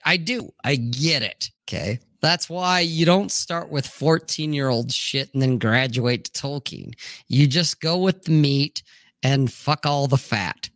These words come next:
You know, you just go straight for the real dope. That's my opinion, and I'm standing by it.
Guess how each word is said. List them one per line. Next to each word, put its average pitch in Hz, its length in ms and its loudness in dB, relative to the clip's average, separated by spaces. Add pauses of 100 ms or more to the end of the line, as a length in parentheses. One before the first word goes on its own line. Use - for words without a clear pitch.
(120)
You 104 180 -2
know, 101 180 -2
you 117 200 0
just 131 240 -2
go 139 120 -8
straight 151 380 -2
for - 160 -4
the 123 120 2
real 117 280 2
dope. 80 380 -6 (180)
That's 131 320 -4
my 156 220 -4
opinion, 139 720 -2 (340)
and 139 100 2
I'm 147 180 2
standing 120 580 -2
by 73 220 -2
it. - 180 -12